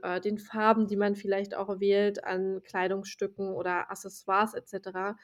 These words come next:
Deswegen würde ich sehr empfehlen, immer erst mal das Design zu haben. So 'n bisschen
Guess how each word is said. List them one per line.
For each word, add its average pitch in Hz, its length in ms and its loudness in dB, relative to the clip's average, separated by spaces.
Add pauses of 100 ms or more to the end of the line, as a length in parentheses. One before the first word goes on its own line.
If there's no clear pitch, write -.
(400)
Deswegen 208 480 2
würde 196 160 2
ich 190 140 -20
sehr 233 320 8
empfehlen, 208 600 -2
immer 226 340 4
erst 196 360 -4
mal 185 320 0
das 185 340 -8
Design 214 420 2
zu 254 180 -4
haben. 233 280 0
So 220 140 2
'n 202 60 0
bisschen 247 440 2